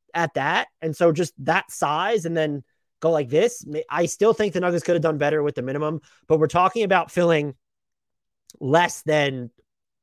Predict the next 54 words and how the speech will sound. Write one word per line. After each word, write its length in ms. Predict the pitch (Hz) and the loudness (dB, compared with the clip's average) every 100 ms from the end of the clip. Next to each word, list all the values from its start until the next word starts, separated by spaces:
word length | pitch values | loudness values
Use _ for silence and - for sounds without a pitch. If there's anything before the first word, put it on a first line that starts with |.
| _ | _
fifteen 380 | - 156 - 147 | -4 -4 -4 -6
minutes 200 | 139 123 | -6 -6
a 40 | |
game, 280 | 117 101 95 - _ - | -6 -6 -8 -18 _ -6
probably, 580 | 139 120 107 123 127 - | -2 -2 -4 -6 -8 -6
with 180 | 151 143 | -4 -2
Nikola 320 | 151 165 147 | -2 0 2
Jokic 320 | 139 135 139 | 2 -2 -6
there. 180 | 147 143 | -4 -4
And 80 | 143 | -4
then 80 | 139 | -4
also 240 | 139 165 | -4 -2
you 160 | 147 135 | -2 -2
have 380 | 139 147 151 127 | 0 2 2 2
the, 280 | 127 120 - - _ _ | 0 0 -4 -20 _ _
the 100 | 208 | 2
ability 360 | 180 170 180 165 | 4 6 4 2
with 160 | 151 _ _ 175 | 0 _ _ -10
Zeke 280 | 143 175 | -2 -2
Naji, 540 | 170 160 160 135 151 143 _ 156 | 0 2 2 0 -4 -4 _ -6
Jeff 320 | - 160 151 | 4 4 4
Green, 540 | 156 160 151 151 180 - - | -2 -4 -2 -4 -6 -12 -8
and 140 | 160 165 | -4 -2
Aaron 320 | 185 180 165 | -2 -2 0
Gordon 440 | 160 165 143 131 - | 6 6 6 -4 -4
to 100 | 185 | 2
run, 180 | 165 175 | 6 6
like, 160 | 165 151 | 4 0
a 60 | |
smaller 360 | - 165 151 147 | 0 2 4 2
front 260 | 160 139 | 0 -4
court 280 | - 120 101 _ _ _ - | -2 -2 -2 _ _ _ 4
where 300 | 151 143 117 | 4 4 2
who's 220 | 180 175 | 0 0
the 80 | 175 | 0
five 280 | 170 170 | 2 2
in 60 | 175 | 2
that 160 | 170 165 | -4 -6
scenario? 520 | 170 160 165 160 160 - | -4 0 2 2 -2 -4
Maybe 160 | 139 | -6
it's 80 | 143 | -6
Jeff 180 | - 139 | -6 -6
Green 240 | 147 147 | -4 -8
defending 360 | 131 160 135 135 | -8 -8 -8 -8
fives. 280 | 143 135 131 | -4 -2 -4
Is 100 | 107 | -8
it 60 | 107 | -12
Zeke 200 | 120 123 | -12 -10
Naji 360 | 127 127 123 | -6 -6 -4
as 100 | 117 | -6
the 80 | 107 | -6
primary 340 | - 123 113 | -6 -6 -4
rim 160 | 117 135 | -4 -6
protector? 500 | 135 151 143 147 139 | -4 -4 -4 -4 -6